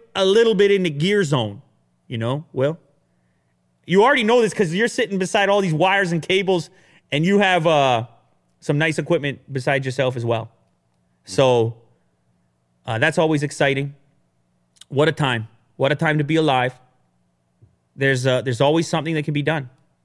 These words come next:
no matter, even if the, the chips are stacked against you. There's always something that can be done. And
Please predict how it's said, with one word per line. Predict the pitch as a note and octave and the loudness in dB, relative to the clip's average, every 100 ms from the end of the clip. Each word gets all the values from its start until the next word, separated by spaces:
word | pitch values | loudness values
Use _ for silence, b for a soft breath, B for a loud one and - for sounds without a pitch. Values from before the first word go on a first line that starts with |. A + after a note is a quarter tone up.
| _ _ _ _ | _ _ _ _
no | C#3+ C3 | -2 0
matter, | C#3 C#3 C3+ B2+ B2 _ _ _ _ _ | 2 2 2 0 -6 _ _ _ _ _
even | F#4 D#4 D#3+ D#3 E3 | -20 -12 -4 -2 0
if | D3 - | -2 -4
the, | D3 B2+ G#2 | -4 -2 -4
the | - A#2 | -8 -6
chips | - - - | -4 -6 -8
are | |
stacked | C3+ D#3 D3+ - | -8 -6 -6 -6
against | C3 C#3 C#3 - | -2 -2 -4 -12
you. | - _ _ _ _ _ _ _ _ | -20 _ _ _ _ _ _ _ _
There's | B2+ C#3 | -4 0
always | C#3 C3 | 0 -2
something | C#3+ A2+ | -6 -8
that | B2+ | -8
can | C3 | -6
be | A#2+ | -6
done. | A2+ G#2+ A2 _ _ _ _ _ _ _ - | -6 -8 -10 _ _ _ _ _ _ _ -8
And | A#2+ A#2 A#2+ A2+ A2 A2 G#2 | -4 -2 -2 -4 -6 -8 -12